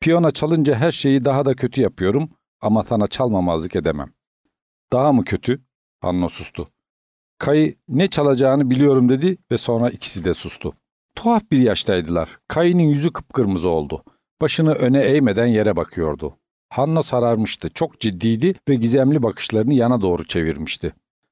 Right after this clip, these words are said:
Sonra görevli Bay Schlemiel zili çaldı ve iki arkadaş yukarı çıktı. Coğrafya dersi vardı ve yazılı sınav olacaklardı. Hessen-Nassau bölgesi üzerine çok önemli bir yazılı sınavları vardı. Kızıl sakallı ve kahverengi uzun ceketli bir adam içeri girdi.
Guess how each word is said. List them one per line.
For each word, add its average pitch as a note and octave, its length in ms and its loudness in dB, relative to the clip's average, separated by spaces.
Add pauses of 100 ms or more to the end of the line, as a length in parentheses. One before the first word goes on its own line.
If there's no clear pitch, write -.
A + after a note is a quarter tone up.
(120)
Sonra G3 480 0
görevli E3 560 2
Bay D#3 200 2
Schlemiel E3 680 2
zili C3 380 0
çaldı B2+ 560 2
ve C3 100 2
iki - 320 -2
arkadaş A2 480 -2
yukarı F#2 280 -4
çıktı. - 380 -6 (680)
Coğrafya D#3+ 500 2
dersi A2+ 300 2
vardı C3+ 280 2
ve F3+ 80 4
yazılı C3+ 320 4
sınav C3 280 2
olacaklardı. E2+ 800 -2 (260)
Hessen-Nassau D3+ 800 2
bölgesi G#2+ 420 0
üzerine A2 580 2
çok - 240 -6
önemli B2 400 2
bir B2+ 80 2
yazılı A#2 320 2
sınavları G#2 520 0
vardı. C2+ 360 -4 (220)
Kızıl D#3 280 2
sakallı C#3 580 0
ve B2 40 0
kahverengi C3+ 680 2
uzun D#3+ 300 0
ceketli A2+ 460 -2
bir C3 80 2
adam A2+ 260 0
içeri F2+ 320 -2
girdi. C#2+ 340 -8